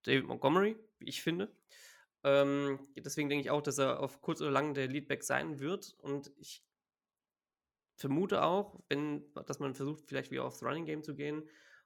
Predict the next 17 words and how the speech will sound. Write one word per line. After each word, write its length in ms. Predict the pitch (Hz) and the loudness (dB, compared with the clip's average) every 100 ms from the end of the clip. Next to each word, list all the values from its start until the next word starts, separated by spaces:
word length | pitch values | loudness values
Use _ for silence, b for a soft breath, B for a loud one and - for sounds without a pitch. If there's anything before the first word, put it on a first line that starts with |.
| _ | _
und, 440 | 135 139 139 135 135 | -4 0 0 -4 -2
ähm, 600 | 131 127 131 135 135 - _ _ _ _ _ _ _ - | 0 2 0 -4 -8 -20 _ _ _ _ _ _ _ -2
Roschon 300 | 123 139 127 | 0 2 6
Johnson 400 | 127 151 156 - | 6 6 0 2
eben 480 | 139 143 139 139 - | 2 4 0 -2 -4
über 240 | 156 143 | 2 2
siebzig 320 | 135 - 131 | 2 -4 -2
Yards 300 | 131 127 - | 2 2 -2
kommt 280 | - 131 120 | -2 0 0
jetzt 140 | 120 | -6
im 100 | - | -6
nächsten 280 | 123 127 - | -6 -8 -10
Spiel, 360 | - 143 165 185 - _ _ _ _ _ _ - - _ | -8 -2 -2 -2 -14 _ _ _ _ _ _ -10 -10 _
wenn's 380 | - - 120 - | -4 -2 -2 -4
gut 160 | 139 131 | -8 0
läuft. 360 | 143 202 - _ B B B B B _ - | 0 0 -4 _ B B B B B _ 2
Ähm, 520 | 139 143 143 143 | 4 6 4 0